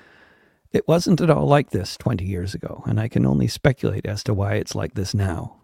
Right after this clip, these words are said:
as I lament this strange new reality that seems to be largely characterized in my country by fear, suspicion, and inaction.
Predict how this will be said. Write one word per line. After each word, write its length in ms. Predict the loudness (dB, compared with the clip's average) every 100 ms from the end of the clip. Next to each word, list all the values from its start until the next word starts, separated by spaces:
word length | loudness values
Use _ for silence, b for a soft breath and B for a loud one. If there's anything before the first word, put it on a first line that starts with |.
| -2
as 240 | 0 2
I 180 | 0 0
lament 480 | 2 4 4 2 -6 -6
this 180 | -6 -4
strange 460 | -6 -4 -2 0
new 160 | 2 2
reality 540 | 2 2 0 0 -2
that 180 | -4 -4
seems 240 | -2 -2
to 100 | -2
be 100 | -2
largely 380 | 2 2 2 0
characterized 720 | -4 -4 -2 0 0 0 -2
in 100 | 2
my 200 | 2 2
country 380 | 2 -2 -2 -4
by 180 | -4 -4
fear, 420 | -4 -2 -2 -2
suspicion, 800 | -4 -6 -4 -4 -4 -4 -4 -4
and 160 | -4 -4
inaction. 540 | -2 -2 -4 -8 -12